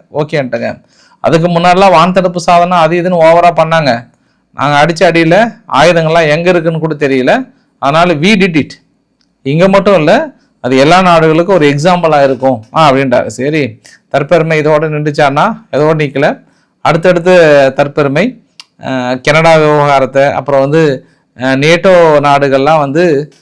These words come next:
ஃபர்ஸ்ட் எல்லாம் என்னை they call me daddy. லாஸ்ட் டைம்லாம் வந்து, "நேட்டோ நாடுகளின் தந்தையே" அப்படின்ற மாதிரிலாம் சொன்னாங்க. இன்னைக்கு "அவரா என் தந்தை" அப்படின்ற மாதிரி சொல்லி ஓடுறாங்களாம்.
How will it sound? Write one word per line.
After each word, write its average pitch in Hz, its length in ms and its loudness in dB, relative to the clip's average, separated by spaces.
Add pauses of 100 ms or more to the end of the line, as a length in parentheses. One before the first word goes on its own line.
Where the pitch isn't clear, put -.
(220)
ஃபர்ஸ்ட் - 240 -2
எல்லாம் 185 220 2
என்னை 165 220 0
they 143 260 0
call 185 260 0
me 185 140 -2
daddy. 156 580 -2 (200)
லாஸ்ட் 147 320 -6
டைம்லாம் 170 280 -2
வந்து, 180 400 0 (240)
"நேட்டோ 170 320 0
நாடுகளின் 175 400 2
தந்தையே" 202 800 2 (340)
அப்படின்ற 151 300 -2
மாதிரிலாம் 151 340 0
சொன்னாங்க. 151 580 -2
இன்னைக்கு 175 340 -2
"அவரா 180 380 4
என் 214 220 2
தந்தை" 202 480 -2 (160)
அப்படின்ற 185 280 0
மாதிரி 196 220 2
சொல்லி 190 380 0 (240)
ஓடுறாங்களாம். 160 640 2